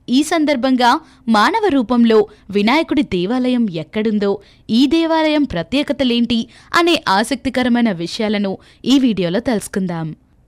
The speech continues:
తమిళనాడు రాష్ట్రంలోని ఈ దేవాలయం తిలతర్పణపురి గ్రామంలో ముక్తీశ్వర ఆలయ ప్రాంగణంలో ఉంది. దీన్నే ఆదివినాయక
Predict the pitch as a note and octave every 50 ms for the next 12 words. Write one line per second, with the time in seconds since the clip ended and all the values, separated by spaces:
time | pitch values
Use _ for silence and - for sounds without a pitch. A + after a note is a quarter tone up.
0 | _ _ _ _ - C#4 A#3+ C4 E4+ G4+ G#4+ A4+ A4 G#4 F4+ C4 A3 F3+ F#3 G3+
1 | - - C4 B3+ B3+ B3+ B3+ A#3 G#3+ - - G#3+ A3 A#3 G#3 C#4 C#4 B3 C4 B3+
2 | B3+ B3 A#3 A3+ C#4 D4+ - _ _ _ _ - E4 E4 G#4+ G#4+ A4 G#4 G#4 -
3 | F#4 E4+ E4+ - D#4 D4+ C#4+ A3+ - F#3+ F#3 E3+ F#3+ A3+ A#3+ A#3+ A#3 A3 A3 G#3+
4 | G#3 - - _ _ G#3+ A#3 A#3 - - F4+ F#4 F4+ - E4+ F4 D#4 - - -
5 | F#3 F#3 G3+ G#3+ A#3 A#3 A#3 - F#3+ F3+ F3+ G3+ G#3 G#3+ G#3+ G3+ G3 G3 G3+ G#3+
6 | G#3 G3 F#3 F3+ D3+ - - _ _ _ _ - F#3+ F3+ A3 A3+ A#3 A#3 A3+ G#3+
7 | A#3+ C#4+ - _ _ _ _ - F#3+ A#3 D4 C#4 F4+ F4 F4 E4 E4+ E4 E4 D#4+
8 | - -